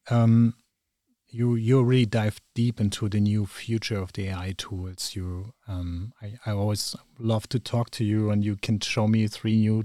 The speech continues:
A I tools that are out there and how it changed things. Um, and now within your new institution, you had these wonderful use cases also, A I for writing, A I for this and that. Um,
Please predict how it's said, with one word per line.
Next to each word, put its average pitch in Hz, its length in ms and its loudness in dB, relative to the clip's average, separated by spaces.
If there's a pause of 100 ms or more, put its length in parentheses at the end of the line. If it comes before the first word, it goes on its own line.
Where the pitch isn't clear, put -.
(140)
A 117 120 0
I 104 160 0
tools 107 440 -4
that 104 160 -6
are 107 100 -2
out 110 280 -6
there 104 180 -2
and 98 160 -2
how 101 180 -2
it 95 80 -6
changed 107 400 -4
things. 117 380 -4 (680)
Um, 104 540 2
and 113 140 0
now 110 180 2
within 117 460 2
your 110 240 2
new 117 240 2
institution, 113 640 -2
you 104 180 0
had 117 160 -2
these - 180 -6
wonderful 110 440 0
use 123 220 -2
cases - 500 -6
also, 95 340 -6
A 92 140 -8
I 101 200 -4
for 101 160 -6
writing, 95 520 -4
A 90 200 -10
I 92 40 -8
for - 160 -10
this 98 280 -8
and 85 120 -10
that. 117 220 -10 (640)
Um, 107 440 4